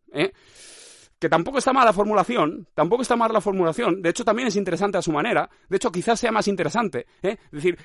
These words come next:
"tengo más ganas de ver esto tachado de mi lista de actividades por hacer, de, de tareas por realizar, que de re-, de realizar la tarea",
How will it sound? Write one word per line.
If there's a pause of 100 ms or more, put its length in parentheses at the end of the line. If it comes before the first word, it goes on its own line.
(140)
"tengo
más
ganas
de (160)
ver
esto
tachado
de
mi
lista
de (120)
actividades
por
hacer,
de,
de
tareas
por
realizar, (260)
que
de
re-,
de
realizar
la
tarea",